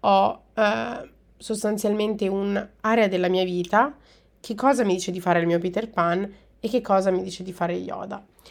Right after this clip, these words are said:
Quindi sostanzialmente, per esempio, eh, la tentazione di andare a vivere in una nuova città, in un nuovo posto, è molto forte a volte,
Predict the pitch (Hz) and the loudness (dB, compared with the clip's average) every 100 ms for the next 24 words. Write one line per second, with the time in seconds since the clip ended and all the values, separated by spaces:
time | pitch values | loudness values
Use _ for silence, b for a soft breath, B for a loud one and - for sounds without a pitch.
0 | B B B 262 254 214 196 - 190 190 | B B B 0 0 0 -4 -2 -2 0
1 | 190 180 180 180 185 180 175 175 180 180 | 0 0 0 -2 -2 0 2 2 2 2
2 | 180 - - 208 190 202 196 220 214 220 | 0 -2 -6 -2 0 0 0 0 0 -2
3 | 220 240 226 202 190 196 196 185 180 180 | 0 0 2 0 -2 -2 0 0 0 0
4 | 185 180 - - 180 180 180 175 180 180 | -2 -6 -10 0 2 4 4 2 0 0
5 | 175 175 - 190 220 - _ _ _ _ | 0 0 -6 -6 -6 -12 _ _ _ _
6 | _ _ _ _ - 196 170 170 170 - | _ _ _ _ -8 -2 -2 -2 -8 -4
7 | 170 - 170 156 165 175 | -4 -2 -4 -4 -4 -6